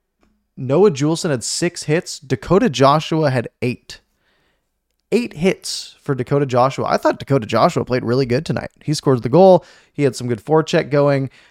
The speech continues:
Um, but by far, my first star of this game, at least from a Canucks perspective, it's Niels Höglander by a mile. Um, he was fantastic. He was an effort machine. He was like if Connor Garland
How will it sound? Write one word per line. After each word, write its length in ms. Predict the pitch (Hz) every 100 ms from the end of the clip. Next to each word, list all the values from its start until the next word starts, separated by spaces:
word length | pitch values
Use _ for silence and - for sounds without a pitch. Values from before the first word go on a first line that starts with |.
| _ -
Um, 380 | 131 135 131
but 120 | 135 127
by 200 | 165 185
far, 340 | - 151 123
my 160 | 123 131
first 300 | - 170 -
star 240 | 143 131
of 80 | 113
this 160 | 110
game, 480 | - 110 110 117 120 _ _ _ _ _ -
at 100 | 104
least 200 | 110 110
from 180 | 117 104
a 140 | 104 - -
Canucks 320 | 104 104 -
perspective, 720 | - 120 - 117 - 131 127 _ _ _ _ _ _ _ _ _ _ _ _ _ _ _
it's 160 | 160 -
Niels 240 | 151 147
Höglander 560 | 135 131 127 107 98 98
by 260 | 131 135 139
a 80 |
mile. 500 | 120 104 95 - - _ _
Um, 640 | - 117 113 113 110 104 101
he 400 | - - 151 156
was 560 | 170 139 131 127 117 - - _
fantastic. 880 | 127 123 113 - - - - - -
He 180 | - 160
was 160 | 160
an 100 | 147 -
effort 360 | 160 - 196 170
machine. 560 | 143 - - 127 101
He 180 | 98 185
was 160 | 277 226
like 200 | 190 151
if 140 | -
Connor 340 | - 170 220
Garland 460 | 160 143 151 143 131